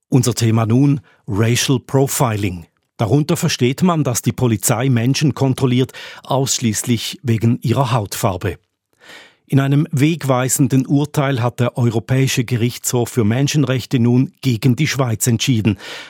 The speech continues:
weil die Kontrolle eines Mannes diskriminierend war.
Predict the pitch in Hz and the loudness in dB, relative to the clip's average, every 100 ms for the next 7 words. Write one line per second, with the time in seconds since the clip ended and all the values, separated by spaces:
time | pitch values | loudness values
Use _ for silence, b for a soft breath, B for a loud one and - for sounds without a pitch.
0 | B - 104 110 - 110 - 139 147 147 | B -6 -4 -6 -2 -2 0 0 0 0
1 | 135 127 131 110 113 107 - 117 101 - | 0 2 0 2 0 0 -2 -2 -4 -4
2 | - 123 151 131 107 101 107 85 | 0 2 4 2 2 0 0 -2